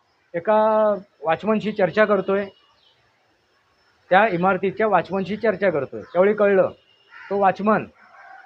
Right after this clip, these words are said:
ज्या ठिकाणी उभा आहे, तिथे त्याची एकरो जागा होती, अनेक एकर जागा होती. तो मालक होता,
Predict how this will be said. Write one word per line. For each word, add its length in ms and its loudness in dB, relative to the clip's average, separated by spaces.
ज्या 300 4
ठिकाणी 280 2
उभा 240 4
आहे, 160 2
तिथे 320 4
त्याची 440 -2
एकरो 340 4
जागा 260 2
होती, 320 0
अनेक 280 0
एकर 280 2
जागा 260 4
होती. 400 0
तो 40 0
मालक 340 4
होता, 300 2